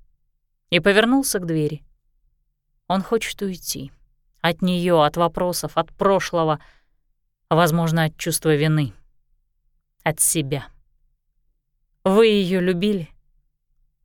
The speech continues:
Анастасию?» Загорский сделал движение встать. Энджи схватила его за руку. «Пожалуйста, не уходите. Подождите хоть немного. Вы подарили мне и Миле такие сиреневые кроссовки с высоким верхом,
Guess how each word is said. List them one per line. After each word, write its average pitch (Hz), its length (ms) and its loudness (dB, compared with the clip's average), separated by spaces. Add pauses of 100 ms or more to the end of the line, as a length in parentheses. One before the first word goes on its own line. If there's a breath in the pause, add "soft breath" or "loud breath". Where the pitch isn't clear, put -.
Анастасию?» 214 800 2 (960)
Загорский 220 540 0
сделал 240 320 2
движение 185 480 -2
встать. - 480 -8 (560)
Энджи 262 420 4
схватила 269 460 0
его 262 240 2
за 190 180 4
руку. 165 320 -4 (480)
«Пожалуйста, 208 560 2
не 214 160 4
уходите. 180 580 0 (280 loud breath)
Подождите 247 560 4
хоть 170 180 -2
немного. 170 420 0 (220 loud breath)
Вы 233 240 4
подарили 214 520 2
мне 220 300 2
и 226 160 0
Миле 233 440 2 (240 loud breath)
такие 233 540 0 (100)
сиреневые 233 600 2
кроссовки 233 640 0
с - 140 -2
высоким 254 460 2
верхом, 247 480 2